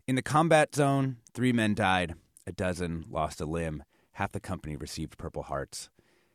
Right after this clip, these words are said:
But then they went home and lost two more people to suicide,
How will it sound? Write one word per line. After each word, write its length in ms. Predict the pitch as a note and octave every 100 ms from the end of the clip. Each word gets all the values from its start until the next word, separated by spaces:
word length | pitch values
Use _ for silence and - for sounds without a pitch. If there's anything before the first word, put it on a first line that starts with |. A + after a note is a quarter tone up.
| _ _ -
But 100 | B2
then 120 | D3
they 80 | D3
went 180 | B2+ A#2+
home 440 | B2+ B2+ A#2 G#2+ _ _ _ _
and 100 | A2
lost 280 | G#2+ G2+ -
two 120 | -
more 200 | B2 A2
people 240 | - E2 E2
to 80 | D2+
suicide, 680 | - D2+ - D2+ C#2+ -